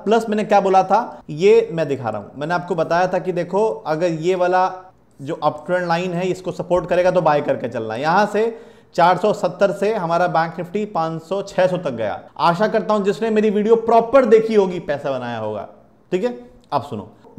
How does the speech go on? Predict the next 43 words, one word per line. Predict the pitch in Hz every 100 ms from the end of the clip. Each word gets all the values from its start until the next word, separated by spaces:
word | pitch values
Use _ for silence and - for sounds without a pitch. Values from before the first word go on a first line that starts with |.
| -
कल | 202 214
के | 254
लिए | 247
भी | 247
मार्केट | 226 214 220
दोनों | 165 151
side | 131 117
है। | 120 - -
हर | 131 160
बार | 196
देखो, | 185 190
मैं | 190
आपको | 190 185
वही | 190
दिखा | 185 170
रहा | 165
हूं | 190
ना, |
ये | 220 185
वाला, | 170 185 -
ये | 156 170 175
वाला | 165 170
still | 165 190 190
down | 156 151 165
trend | 170 160 156
है | 156
हमारा, | 156 156 214 - -
ठीक | 165
है, | 226 214 - - -
वहीं | 139
पे | 135
खड़ा | 135 117
है। | - - - -
So, | 269 262 -
कल | 254 294
के | 247
session | 233 160 - 120
में | 104 - - _ _ -
अगर | 196 269
इसको | 277 269
नीचे | 233 220 233
जाना | 208 170
है, | 160 120